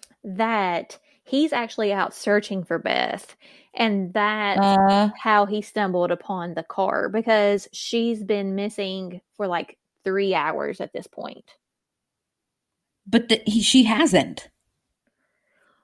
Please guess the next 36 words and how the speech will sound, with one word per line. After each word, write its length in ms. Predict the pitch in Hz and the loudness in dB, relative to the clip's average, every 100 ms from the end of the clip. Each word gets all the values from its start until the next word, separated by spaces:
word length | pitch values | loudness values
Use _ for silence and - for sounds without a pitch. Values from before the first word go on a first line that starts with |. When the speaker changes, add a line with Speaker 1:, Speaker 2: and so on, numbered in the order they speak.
| _ | _
Speaker 1:
Well, 360 | 226 214 202 202 - | 6 8 6 2 -6
she's 240 | - 277 | -2 0
been 140 | 247 208 | 0 0
gone, 160 | 208 | 0
I 100 | 208 | 0
guess 300 | 220 214 208 - - | 0 0 -2 -8 -4
I 100 | 202 | -4
should 200 | - 196 | -4 -2
say 140 | 190 | -2
she's 220 | 196 240 | 0 -2
been 140 | 226 214 | -2 -2
gone 280 | 196 196 | 0 -2
from 180 | 196 208 | -2 -2
his 160 | 196 196 | -2 -4
apartment 800 | 196 - 185 - 170 165 - - _ _ _ | -6 -4 -4 -4 -8 -8 -12 -18 _ _ _
for 160 | - 214 | -2 0
about 340 | 185 175 - | 2 0 -2
three 260 | 170 175 165 | -8 -4 -4
hours. 600 | 156 - - - - - | -4 -6 -6 -8 -12 -14
So 220 | - 214 | -4 0
Speaker 2:
But 100 | 196 | 4
Speaker 1:
maybe 80 | 285 | 6
Speaker 2:
he 60 | 330 | 8
Speaker 1:
he's 60 | |
Speaker 2:
knew 160 | 311 311 | 8 6
where 140 | 302 | 6
Speaker 1:
not 60 | 311 | 4
Speaker 2:
she 160 | - 302 | 2 4
was 220 | 269 190 | 2 0
Speaker 1:
worried. 20 | |
Speaker 2:
going. 500 | 226 269 339 208 156 | 0 2 4 2 0
Like, 180 | 165 226 | -2 -2
I'm 120 | 262 254 | 0 2
sure 140 | 208 | 6
Speaker 1:
Right. 180 | 202 180 | 6 6
Speaker 2:
that's 180 | 254 | 4